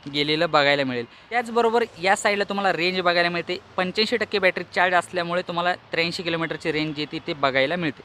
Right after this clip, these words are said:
त्याचबरोबर इथे जर तुम्ही बघितलं तर वरच्या साईडला इथे नोटिफिकेशन पॅनल आहे,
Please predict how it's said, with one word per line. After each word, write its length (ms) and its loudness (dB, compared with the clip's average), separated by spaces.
त्याचबरोबर 500 6
इथे 220 -6
जर 200 2
तुम्ही 180 -4
बघितलं 400 0
तर 60 0
वरच्या 340 0
साईडला 200 -2
इथे 140 -4
नोटिफिकेशन 640 -4
पॅनल 340 2
आहे, 100 2